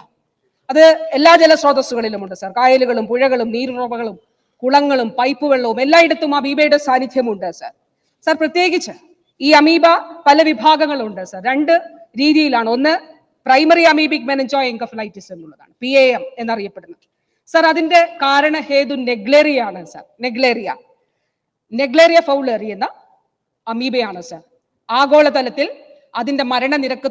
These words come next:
തൊണ്ണൂറ്റിയെട്ട് ശതമാനത്തിന് മുകളിലാണ് സർ. സർ, രണ്ടാമത്തെ വിഭാഗമാണ് അത് ഗ്രാനുലോമസ് അമീബിക് മെനിഞ്ചോ എൻകഫലൈറ്റിസ്. അതിന് പല അമീബകൾ കാരണമാണ് സർ. അക്കാൻഡ് അമീബ അതിന് കാരണമാണ്, ബാലമുത്തി അമീബ അതിന് കാരണമാണ്, സാപ്പിലിയ കാരണമാണ്. അങ്ങനെ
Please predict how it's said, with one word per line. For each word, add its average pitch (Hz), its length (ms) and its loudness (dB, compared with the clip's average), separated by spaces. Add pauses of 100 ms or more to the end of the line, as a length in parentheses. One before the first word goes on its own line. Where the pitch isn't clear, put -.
തൊണ്ണൂറ്റിയെട്ട് 262 720 -6
ശതമാനത്തിന് 220 580 -8
മുകളിലാണ് 175 480 -16
സർ. - 220 -20 (380)
സർ, 302 120 0
രണ്ടാമത്തെ 339 560 6
വിഭാഗമാണ് 240 720 -2 (680)
അത് 269 360 4 (120)
ഗ്രാനുലോമസ് 294 760 2
അമീബിക് 262 440 -6
മെനിഞ്ചോ 247 320 -4
എൻകഫലൈറ്റിസ്. 202 840 -8 (300)
അതിന് 330 220 -4 (120)
പല 285 140 4 (220)
അമീബകൾ 269 460 0
കാരണമാണ് 220 560 -2
സർ. 180 180 -14 (260)
അക്കാൻഡ് 285 360 0
അമീബ 254 280 -2
അതിന് 226 380 -2
കാരണമാണ്, 196 560 -6 (420)
ബാലമുത്തി 294 460 4
അമീബ 240 320 0
അതിന് 208 220 -4
കാരണമാണ്, 196 480 -8
സാപ്പിലിയ 269 640 -2 (420)
കാരണമാണ്. 214 460 -6
അങ്ങനെ 269 220 -6